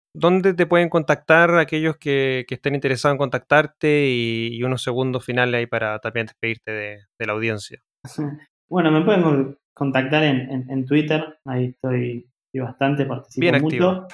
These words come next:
Speaker 2: Bien activo, puteando pa' todos lados.
Speaker 1: <laughs>
Speaker 2: <laughs> Pero bueno, no, siempre muy transparente, ¿no? La
Speaker 1: Sí,
Speaker 2: verdad que,
Speaker 1: sí, súper bien, súper bien.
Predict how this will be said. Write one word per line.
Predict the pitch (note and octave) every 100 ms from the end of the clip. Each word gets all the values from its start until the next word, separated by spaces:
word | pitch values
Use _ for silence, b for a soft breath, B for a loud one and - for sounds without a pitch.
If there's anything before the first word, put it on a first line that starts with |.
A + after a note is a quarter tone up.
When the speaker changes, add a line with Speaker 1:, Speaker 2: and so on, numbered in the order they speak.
| -
Speaker 2:
Bien | - F#3 D3+
activo, | B2 - C#3+ D3 D3 D3+ - _
puteando | - B2+ C#3+ D3 C3+
pa' | B2+ B2+
todos | C#3 C3
lados. | C#3+ D3 -
Speaker 1:
<laughs> | D3 C3+ - - E3
Speaker 2:
<laughs> | - D#3 D#3 C#3+ D#3+ C#3+ D#3
Pero | D3 D#3+
bueno, | D#3+ D3+
no, | D#3
siempre | D3+ G3 F#3+
muy | F3 F3
transparente, | E3 D3+ D3 C3 A#2 A#2+
¿no? | C#3 D#3
La | D#3+
Speaker 1:
Sí, |
Speaker 2:
verdad | D#3+ C#3
que, |
Speaker 1:
sí, | B2+ B2 B2
súper | - A#2 A2+
bien, | G#2+ G#2
súper | - A#2 A2
bien. | G#2+ C#3